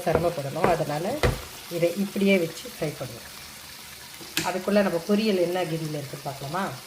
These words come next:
நல்ல கதியில தான் இருக்கு. நான் திருத்தியில தான் வச்சுட்டேன் இதை. இப்போ கரண்டியை மாத்திடலாம். இப்போ முடிகிற பக்குவத்துக்கு வந்துட்டாங்க.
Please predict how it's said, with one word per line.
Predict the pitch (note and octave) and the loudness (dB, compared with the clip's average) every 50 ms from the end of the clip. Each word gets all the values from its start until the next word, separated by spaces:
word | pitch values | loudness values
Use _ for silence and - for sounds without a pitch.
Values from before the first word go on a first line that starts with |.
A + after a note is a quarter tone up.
| - - - - - - - - - - - - - - - - - - - - - - - - - - - - - - - - - - - - - - - - - - - - - - - - D#3+ | -12 -12 -12 -12 -12 -12 -14 -16 -16 -16 -16 -16 -16 -16 -16 -14 -14 -14 -12 -12 -12 -12 -10 -8 -6 -4 -2 -2 -2 -4 -4 -4 -6 -6 -6 -6 -6 -8 -8 -8 -10 -10 -10 -10 -10 -10 -10 -8 -6
நல்ல | D3+ D3+ E3 F3 | -6 -2 -2 -2
கதியில | E3 F3 F3+ - E3+ E3 E3+ E3 | -2 0 -2 -2 -2 -4 -2 0
தான் | F3+ F#3+ F#3+ | 2 2 2
இருக்கு. | F#3 - - G#3 G3 F3 - - - - - - - - - - | 2 2 2 2 2 2 2 0 -2 -2 -2 -2 -2 -2 -4 2
நான் | G#3 - - - | 6 8 8 10
திருத்தியில | B3 B3 B3 - - A3+ G#3 G3+ F#3+ | 10 8 8 6 4 2 2 4 8
தான் | G#3+ G#3+ G3+ F#3 | 8 6 6 6
வச்சுட்டேன் | - - - - - C4+ D#3 - | 0 -2 -2 -2 0 0 -2 0
இதை. | - D#3+ G#3+ A#3+ - - - - - - - - - - - - - - - - - - - - - - - G3 | 0 0 0 0 -2 -2 -2 -4 -4 -6 -8 -8 -8 -10 -10 -10 -10 -12 -12 -12 -12 -14 -14 -14 -10 -4 -4 0
இப்போ | F#3+ - G#3+ G#3 - | 4 4 4 6 6
கரண்டியை | F#3+ F#3+ G3 G3+ G3 F3 E3 D#3 D#3+ | 6 6 6 4 2 0 0 0 0
மாத்திடலாம். | E3 F3 - - E3+ C#3+ C#3 - - - - - - - - - - - - - - - - - - - - - - - - - - - - - - - - - - - - - - - - - - - - - - - - - - - - - - - - - - - - - - - - - - - - | -2 -2 -2 -2 -4 -4 -4 -6 -10 -12 -4 -2 -2 -2 -2 -6 -8 -10 -10 -10 -10 -10 -12 -14 -14 -14 -14 -14 -14 -14 -12 -12 -12 -12 -12 -12 -12 -14 -14 -10 -10 -8 -8 -8 -10 -12 -10 -10 -10 -10 -8 -6 -4 -4 -4 -4 -4 -4 -4 -6 -6 -6 -6 -4 -4 -4 -4 -4 -2 -2 -2 -2 -2 -2 -2
இப்போ | F#3+ - - G3+ G#3 G3 | -2 0 4 4 4 6
முடிகிற | G3+ G#3+ A#3 A3+ G#3+ G3+ G3+ - | 6 6 6 8 8 6 6 4
பக்குவத்துக்கு | G#3 - - G#3+ G#3 G3+ - - F3 E3 | 0 4 6 6 6 6 4 2 2 2
வந்துட்டாங்க. | E3 - - - D#3+ D3+ D3+ D#3 | 2 2 2 4 4 4 4 2